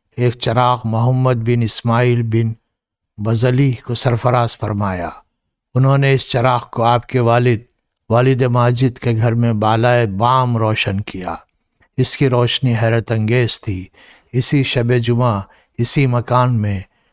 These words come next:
ماہ شوال سن ایک ہزار ایک سو پچپن ہجری کو بحر العلوم کی ولادت ہوئی۔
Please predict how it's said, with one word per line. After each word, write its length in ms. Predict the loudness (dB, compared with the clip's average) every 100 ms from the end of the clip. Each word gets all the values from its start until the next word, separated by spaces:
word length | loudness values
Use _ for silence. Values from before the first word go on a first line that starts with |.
| _
ماہ 260 | 0 2 2 0
شوال 560 | -2 -2 0 2 0 -4 _ _ _ _
سن 380 | -6 -2 0 -2 -2
ایک 340 | -2 -2 0
ہزار 320 | 0 2 2
ایک 220 | 0 -2
سو 180 | 0 -2
پچپن 480 | -2 -4 -6 -2 -2 0
ہجری 320 | -2 0 0
کو 340 | 0 -4 -6 -10 -20 -20 _
بحر 220 | -2 0 2
العلوم 640 | 2 2 2 2 2 0
کی 120 | -2
ولادت 380 | -2 -2 -4 -6
ہوئی۔ 360 | -10 -12 -16